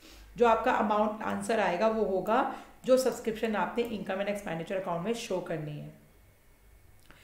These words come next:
तो बैक साइड के क्वेश्चंस देखिए, यहाँ पर क्वेश्चन नंबर ट्वेंटी आपको दिया, calculate the amount of subscription to be credited।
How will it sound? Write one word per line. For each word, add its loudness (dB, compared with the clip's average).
तो -4
बैक 8
साइड 4
के 4
क्वेश्चंस 6
देखिए, 4
यहाँ 2
पर 0
क्वेश्चन 0
नंबर 0
ट्वेंटी -4
आपको 4
दिया, 4
calculate 4
the 6
amount 2
of 0
subscription 0
to 2
be -2
credited। -2